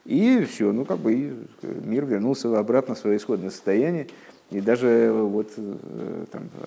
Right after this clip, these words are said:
осквернение в него на-, напустилось обратно.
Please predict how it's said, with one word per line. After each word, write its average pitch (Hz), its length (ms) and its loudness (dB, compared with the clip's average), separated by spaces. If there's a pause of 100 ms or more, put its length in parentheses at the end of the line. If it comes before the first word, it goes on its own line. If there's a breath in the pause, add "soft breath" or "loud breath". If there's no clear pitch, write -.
(240)
осквернение 107 840 2
в 92 80 -8
него 101 240 0
на-, 98 260 -8 (380 loud breath)
напустилось 110 640 0
обратно. 104 480 2